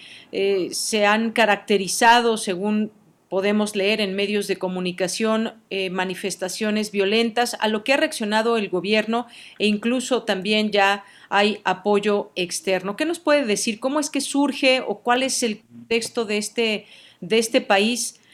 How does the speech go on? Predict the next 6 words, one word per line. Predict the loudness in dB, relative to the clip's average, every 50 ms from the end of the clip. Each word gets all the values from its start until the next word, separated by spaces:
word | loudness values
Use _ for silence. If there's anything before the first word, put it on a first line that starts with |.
| -20 -20 -18 -6 0
ante | 0 0 0 0 2 2 2 2 0 -2 -2
estas | 0 0 0 0 0 0 0 0 0 -4 -6 -8 -10 -8 -6
manifestaciones | -4 -2 -2 -2 -2 -2 -4 -4 -2 -4 -6 -4 -4 -2 0 0 0 0 0 -2 -4
que | -6 -6
se | -4 -4
expresan | -6 -6 -6 -4 -4 -4 -2 -2 -4 -4 -6 -6